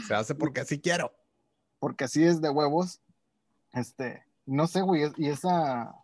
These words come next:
Speaker 2: Pues, no es, no es un per-, esa habilidad de, de ap-, de reaprender cosas está, está genial, la verdad. Porque, o sea, te, no, te encuentras con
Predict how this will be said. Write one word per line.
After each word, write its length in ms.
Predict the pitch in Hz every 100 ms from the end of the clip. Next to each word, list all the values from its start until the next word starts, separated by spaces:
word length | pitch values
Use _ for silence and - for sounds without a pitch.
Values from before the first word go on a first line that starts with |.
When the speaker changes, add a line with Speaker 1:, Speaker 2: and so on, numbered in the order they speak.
| _ _ _ _ _ _ _ _ _ _ _ _ _ _ - - _ _ _ _ _ _
Speaker 2:
Pues, 200 | 156 151 156 - _ _
no 280 | 151 175 220
es, 280 | 226 - 165
no 140 | 165
es 120 | 202
un 140 | 226 202
per-, 180 | 233 -
esa 280 | 165 233 233
habilidad 580 | 202 170 143 131 151 156 - - _ _ _ -
de, 400 | 131 131 113 -
de 100 | 135
ap-, 100 | 120 _
de 320 | 131 131 113
reaprender 760 | 139 120 120 113 113 117 117 135
cosas 360 | - 135 165 165
está, 500 | 120 - 101 - - _ _ _ _ _ _ _ _ _ _ -
está 380 | 131 - 127 120
genial, 400 | - 120 95 -
la 140 | - 113
verdad. 240 | - - - _ _
Porque, 220 | 135 120 -
o 80 | 120
sea, 140 | 113 110
te, 80 | 123
no, 580 | 113 131 143 131 110 92
te 80 | 127
encuentras 460 | 120 123 127 139
con 360 | - 123 110 -